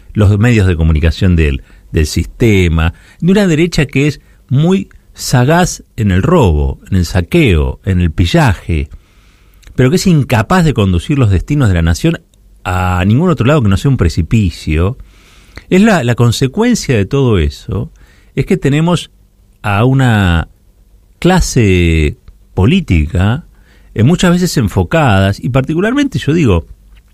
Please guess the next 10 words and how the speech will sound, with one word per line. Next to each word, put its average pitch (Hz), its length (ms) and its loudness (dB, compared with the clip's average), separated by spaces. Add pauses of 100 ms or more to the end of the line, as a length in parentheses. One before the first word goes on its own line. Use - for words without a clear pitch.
(720)
este, 95 400 0
muchos 170 340 0
también 147 460 0 (160)
con 92 160 0
responsabilidad 98 760 0
en 135 80 2
el 87 100 2
funcionariado, 78 840 2
digamos, 90 340 0
enfocada 120 880 0